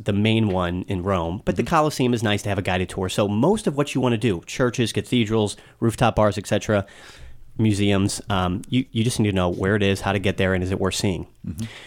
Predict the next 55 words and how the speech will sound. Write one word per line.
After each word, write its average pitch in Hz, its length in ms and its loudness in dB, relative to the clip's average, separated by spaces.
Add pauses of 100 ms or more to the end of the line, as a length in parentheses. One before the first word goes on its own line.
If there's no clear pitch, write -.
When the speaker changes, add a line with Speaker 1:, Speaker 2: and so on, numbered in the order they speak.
(160)
Speaker 1:
So 113 220 0
for - 120 -4
the 107 60 -4
guided 127 300 2
tours, 113 340 -2
we 107 140 -4
use 101 260 0
Viator 98 540 0
to, 92 260 -4
to - 180 -8
vet 92 200 -2
these 90 160 -6
tours, 85 340 -6
and 95 140 -4
they're 98 120 2
all, 107 380 2 (180)
you 101 100 -2
know, 90 60 -2
they 87 120 -4
have 92 160 -2
ratings, 117 420 2
reviews, 104 600 2
and, 107 260 0
and 104 140 0
so 101 220 0
this - 220 -8
is 95 100 -6
the 110 80 -2
key 185 180 -2
thing. - 320 -6 (1160)
I'm 156 260 2
not 123 320 -2
telling 107 340 0
you 101 400 2 (160)
what 101 220 -2
is 98 120 -4
best 98 220 -2
for 92 120 -8
you. 90 260 -2
I'm 120 120 2
saying 101 260 0
these 120 160 0
are 123 80 2
high 104 200 0
quality 110 300 0
tours, 92 400 -4 (100)
Speaker 2:
Right. 95 220 -2 (180)
Speaker 1:
and 98 360 2
you, 113 240 0
you 117 140 2
make 107 160 2
the, 90 100 -10 (180)
the 107 80 -4
choice. - 400 -4
Speaker 2:
Right. 90 200 -2